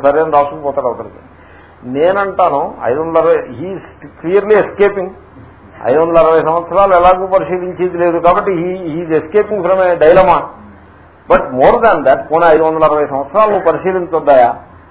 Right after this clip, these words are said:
నువ్వు జీవించున్న ఇంకో ఇరవై ఏళ్ళు, ముప్పై ఏళ్ళు జీవిస్తావు, ఈ ముప్పై ఏళ్లే పరిశీలించు. ఏమిటి పరిశీలిస్తావు? I, I want to know. ఏమిటి పరిశీలిస్తావు చెప్పు?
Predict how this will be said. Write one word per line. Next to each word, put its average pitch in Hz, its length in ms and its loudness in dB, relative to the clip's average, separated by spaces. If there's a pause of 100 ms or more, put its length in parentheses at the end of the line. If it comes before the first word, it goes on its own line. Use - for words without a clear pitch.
(300)
నువ్వు 170 260 -6
జీవించున్న 190 600 -4
ఇంకో 170 280 0
ఇరవై 170 300 4
ఏళ్ళు, 185 120 2
ముప్పై 170 300 2
ఏళ్ళు 175 180 2
జీవిస్తావు, 165 400 -4
ఈ 147 80 -4
ముప్పై 147 300 0
ఏళ్లే 190 180 0
పరిశీలించు. 185 640 -6 (920)
ఏమిటి 208 160 -4
పరిశీలిస్తావు? 254 640 -8 (1120)
I, 139 220 -2
I 143 80 -4
want 180 160 -2
to 175 120 -12
know. 143 420 -14
ఏమిటి 160 140 -8
పరిశీలిస్తావు 175 580 -14
చెప్పు? 180 260 -18